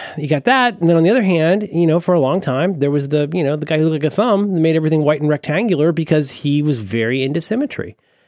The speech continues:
Uh, everything had to look symmetrical and be orange on some spot for some reason. But, you know, but I don't doubt for one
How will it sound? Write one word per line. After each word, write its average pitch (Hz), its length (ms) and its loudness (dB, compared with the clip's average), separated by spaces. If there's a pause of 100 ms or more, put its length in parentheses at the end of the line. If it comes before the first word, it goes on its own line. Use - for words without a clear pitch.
(200)
Uh, 127 120 -8
everything 151 320 2
had 139 280 -2
to 175 100 -2
look 151 240 -2
symmetrical 156 560 -2
and 120 160 -2
be 151 240 0
orange 170 440 0 (140)
on 113 160 -6
some 107 160 -6
spot 92 300 -6
for - 120 -14
some 98 200 -8
reason. 98 300 -8 (680)
But, 170 240 2 (100)
you 247 120 2
know, 185 260 2 (160)
but 214 160 2
I 233 120 2
don't 254 300 2
doubt 170 320 2
for - 380 -2
one 220 840 0